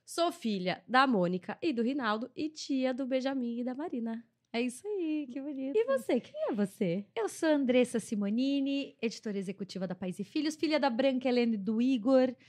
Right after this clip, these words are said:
Speaker 2: irmã da Marcela, neta da Silvia. <laughs> Já faço parte da Pais e Filhos. Eles não conseguem se livrar de mim de jeito nenhum.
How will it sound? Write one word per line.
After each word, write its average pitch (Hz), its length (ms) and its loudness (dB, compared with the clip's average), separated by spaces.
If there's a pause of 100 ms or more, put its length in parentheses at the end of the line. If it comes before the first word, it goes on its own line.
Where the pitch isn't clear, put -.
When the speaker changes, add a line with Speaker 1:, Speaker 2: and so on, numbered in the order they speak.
(240)
Speaker 2:
irmã 269 240 2
da 247 100 4
Marcela, 233 800 2
neta 269 380 4
da 233 160 4
Silvia. 269 720 2
<laughs> 311 1800 0 (1000)
Já 294 140 6
faço - 260 2
parte 311 400 8
da 254 140 8
Pais 262 260 6
e 247 80 4
Filhos. 269 840 0 (220)
Eles 262 200 0
não 294 200 2
conseguem 294 560 6
se - 140 -2
livrar 277 240 2
de 269 60 -2
mim 277 140 0
de 277 180 -2
jeito 302 300 0
nenhum. 302 300 -2